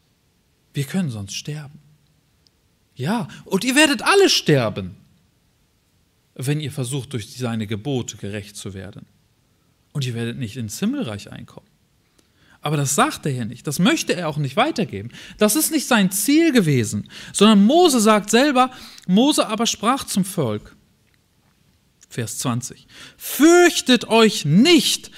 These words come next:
denn Gott ist gekommen, euch zu versuchen oder euch zu prüfen, damit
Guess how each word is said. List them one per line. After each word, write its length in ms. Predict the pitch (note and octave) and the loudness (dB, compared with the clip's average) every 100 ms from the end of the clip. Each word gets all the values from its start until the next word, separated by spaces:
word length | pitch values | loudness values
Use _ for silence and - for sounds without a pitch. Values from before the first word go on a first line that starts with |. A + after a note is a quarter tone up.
| - - | -10 2
denn 360 | G#3 G3+ F3+ | 6 6 2
Gott 540 | D3+ B3+ D#4+ D#4+ - - _ | 4 6 6 2 -4 -14 _
ist 560 | - C#4+ D#4 - - - | 2 4 4 0 -6 0
gekommen, 1040 | G3 F#3 - - C4+ F4 D4 C#4 D#4 D4 - - - - _ _ _ | 2 2 -2 0 4 6 8 6 4 -6 -18 -20 -20 -20 _ _ _
euch 440 | - B3 D#4+ D#4 - | 0 4 4 2 0
zu 240 | - A#3+ | 0 0
versuchen 1040 | G#3 - A3+ G#3 D#3+ F3 D4+ E4 G#3 D#3 A2 | 0 2 4 4 2 4 6 6 2 -2 0
oder 260 | F#3+ G3+ F3 - - | 0 0 -2 -12 -6
euch 400 | A3 D4+ D#4 - | 0 2 0 -2
zu 420 | - - B3 G3+ - - - | 0 2 4 2 -2 -20 -2
prüfen, 1080 | G#3+ A3+ C4 D#4 E4 E4 - D#3 F#2+ C3 D3+ _ _ _ _ _ _ _ _ _ - - | 2 4 6 8 8 4 0 -2 -2 -10 -18 _ _ _ _ _ _ _ _ _ -20 -12
damit 680 | - G#3 G#3+ G#3 D4 F4 - | 4 6 8 6 6 4 0